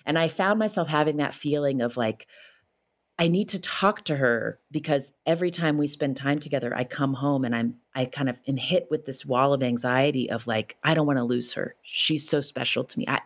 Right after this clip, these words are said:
I, I just, there's something I need to do because I so don't wanna lose her." So I said to her, <laughs> "Anne, can I talk to you about, um, your illness? And can I talk to you about,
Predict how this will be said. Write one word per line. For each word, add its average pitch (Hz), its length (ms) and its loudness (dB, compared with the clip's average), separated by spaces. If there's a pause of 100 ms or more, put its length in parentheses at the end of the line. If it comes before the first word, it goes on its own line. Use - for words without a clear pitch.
I, 151 140 4 (100)
I 139 100 2
just, 165 240 0 (480)
there's 160 220 0
something 170 320 0
I 143 60 4
need 135 220 0
to 135 80 -14
do 139 140 -2
because 120 300 -4
I 120 80 2
so 127 240 2
don't 120 160 -2
wanna 107 160 -4
lose 120 300 0
her." - 220 -14 (720)
So 151 300 4
I 143 160 2
said 170 360 0
to 160 100 -6
her, 123 320 0 (400)
<laughs> - 400 -10
"Anne, 151 340 2
can 180 160 -2
I 147 160 4
talk 151 380 -4
to 160 80 -4
you 147 160 2
about, 135 480 2 (520)
um, 135 380 0 (240)
your 165 220 2
illness? 233 720 0
And 170 200 2
can 180 120 -2
I 175 80 0
talk 190 280 0
to 208 100 -8
you 208 40 0
about, 202 400 0